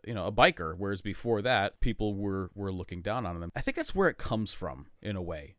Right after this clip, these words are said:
is that they feel it's disingenuous and it's not, you didn't earn that. But at the same time, you know, you're trying to, who, who cares what those people think anyway?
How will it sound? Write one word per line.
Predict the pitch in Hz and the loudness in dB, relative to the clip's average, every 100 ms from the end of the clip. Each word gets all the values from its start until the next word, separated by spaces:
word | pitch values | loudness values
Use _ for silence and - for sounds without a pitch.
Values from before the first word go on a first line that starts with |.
| _ | _
is | - 113 | -6 -4
that | 117 | 2
they | 131 | 0
feel | - 147 139 | 2 4 4
it's | - | 4
disingenuous | 127 - 123 113 101 98 104 98 - - - | -2 -2 -2 0 0 2 0 -2 -6 -10 -4
and | 110 101 98 | -2 0 -2
it's | - | -4
not, | 110 98 101 _ _ - | -2 -2 -4 _ _ -8
you | 151 | 2
didn't | 170 147 - | 2 2 2
earn | 147 143 120 | 6 6 6
that. | 101 85 76 - - | 0 -2 -4 -8 2
But | 143 - | 2 2
at | - - - | -6 -16 -4
the | 220 | 0
same | 220 214 | 2 2
time, | 190 208 165 123 | 2 2 2 0
you | 165 | 0
know, | 160 | 2
you're | 170 | 0
trying | 185 220 196 | 2 2 0
to, | - | 0
who, | - - - 147 | -2 -2 -6 -4
who | 175 196 | -2 -2
cares | - 208 170 | 0 2 2
what | - | -2
those | - | -4
people | 160 151 | -6 -4
think | 156 147 | -4 -4
anyway? | 156 139 80 53 | -2 -2 -4 -8